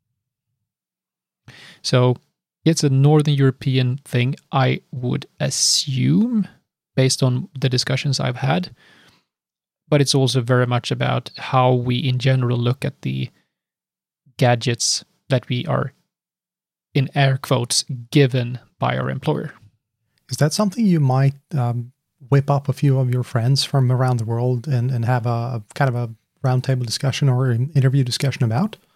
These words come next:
Speaker 1: That would be great fun. Good idea. And, um, if you want to know more about the topic, I highly recommend you to tune into, n-, now we'll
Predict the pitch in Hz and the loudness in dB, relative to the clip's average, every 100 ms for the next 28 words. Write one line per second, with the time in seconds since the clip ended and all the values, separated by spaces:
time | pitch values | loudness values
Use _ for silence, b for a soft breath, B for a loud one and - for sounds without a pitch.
0 | _ _ _ _ _ 135 131 - 185 165 | _ _ _ _ _ -2 -2 0 -4 -2
1 | 151 147 139 139 190 170 - _ _ _ | -2 0 -2 -2 -2 -4 -8 _ _ _
2 | _ _ _ _ _ - - 165 175 - | _ _ _ _ _ -4 0 2 0 -4
3 | - _ _ _ _ _ _ _ _ _ | -14 _ _ _ _ _ _ _ _ _
4 | _ _ _ _ _ _ _ _ _ B | _ _ _ _ _ _ _ _ _ B
5 | B B B _ _ _ - 170 170 170 | B B B _ _ _ 0 2 2 2
6 | 175 165 170 - 170 190 180 180 180 175 | 2 2 0 -2 0 2 2 2 2 2
7 | 175 185 247 156 135 135 131 127 139 - | 4 4 4 2 2 2 -2 0 -2 -4
8 | - 143 139 139 131 - - 170 170 143 | -2 2 4 4 0 -2 0 2 2 2
9 | 139 139 135 135 131 127 - - 127 127 | 2 0 0 -2 -2 -4 -4 -4 -4 -2
10 | - 131 131 131 - 127 127 - _ _ | 0 0 0 -2 -2 -4 -6 -14 _ _
11 | _ _ _ _ 143 131 - 143 170 127 | _ _ _ _ -4 -4 0 2 4 2
12 | 123 127 127 | 2 0 0